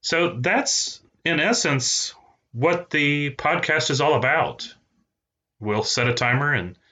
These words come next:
in seven minutes or so, we'll, uh, share some encouraging content for you.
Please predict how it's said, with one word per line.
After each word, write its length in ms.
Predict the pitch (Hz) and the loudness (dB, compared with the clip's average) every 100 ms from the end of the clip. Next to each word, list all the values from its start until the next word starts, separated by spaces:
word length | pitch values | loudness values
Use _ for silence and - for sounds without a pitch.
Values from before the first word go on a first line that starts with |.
| _ _ _ _ _ - | _ _ _ _ _ -6
in 200 | 104 104 | -2 0
seven 340 | - 120 120 | 0 2 2
minutes 480 | 110 123 123 - - | 2 0 0 -2 -2
or 540 | - 117 117 117 110 - | 2 6 6 6 2 0
so, 380 | - 123 131 151 | -2 0 2 2
we'll, 360 | 123 104 107 | 4 4 4
uh, 180 | 101 98 - _ _ _ - | 2 0 -8 _ _ _ -6
share 260 | - 135 | 0 2
some 160 | 123 135 | 2 2
encouraging 760 | 120 - 123 123 127 120 120 - - | 2 2 2 2 2 2 0 -4 -10
content 680 | - 123 123 - 117 113 - - | -2 0 2 0 -2 -4 -8 -18
for 280 | _ 139 139 | _ 0 2
you. 300 | 110 78 76 | 2 -2 -10